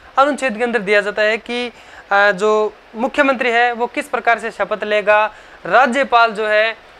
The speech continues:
किस प्रकार से शपथ लेगा, राष्ट्रपति किस प्रकार से शपथ लेगा, इन सब का प्रधानमंत्री जैसे ना, तो इनके बारे में क्या है,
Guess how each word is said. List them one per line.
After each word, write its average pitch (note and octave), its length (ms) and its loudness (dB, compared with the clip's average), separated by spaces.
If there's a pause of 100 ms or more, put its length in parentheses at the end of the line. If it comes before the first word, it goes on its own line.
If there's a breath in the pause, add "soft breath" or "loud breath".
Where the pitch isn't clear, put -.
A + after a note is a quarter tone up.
(120)
किस C4+ 140 -6
प्रकार A#3 320 2
से A3 140 -12
शपथ G#3 320 -6
लेगा, G3+ 300 2
राष्ट्रपति A#3 640 -2
किस C4 200 -8
प्रकार A3 360 -2
से G#3+ 120 -16
शपथ F#3+ 320 -8
लेगा, F#3 420 0 (360 loud breath)
इन C#4+ 220 -2
सब B3+ 240 -4
का A#3+ 300 4
प्रधानमंत्री A3+ 680 0
जैसे G3 280 -6
ना, C#4+ 100 -6 (540 loud breath)
तो B3+ 300 -2
इनके C#4 360 0
बारे B3 280 4
में B3 200 0
क्या A#3+ 220 4
है, A3+ 240 4